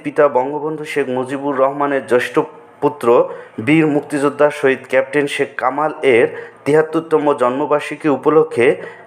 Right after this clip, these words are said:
স্থানীয় শেখ রাসেল মিনি স্টেডিয়াম মাঠে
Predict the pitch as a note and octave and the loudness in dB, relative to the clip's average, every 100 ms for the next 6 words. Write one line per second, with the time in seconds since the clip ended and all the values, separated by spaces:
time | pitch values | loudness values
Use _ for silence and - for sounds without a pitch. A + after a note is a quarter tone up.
0 | B2+ C3+ - D#3 D#3 D3+ D3+ - - C#3+ | 0 0 0 -2 -2 -6 -8 -8 -2 -2
1 | C3 A2 A2+ B2+ - D#3 C#3+ A#2 A#2 C#3 | -2 0 0 0 2 0 2 -4 -4 0
2 | D#3 D3 D3+ - C#3+ D3 C#3+ C3+ C3+ A2 | 0 -2 -4 -4 0 2 2 0 -2 0
3 | B2 | 0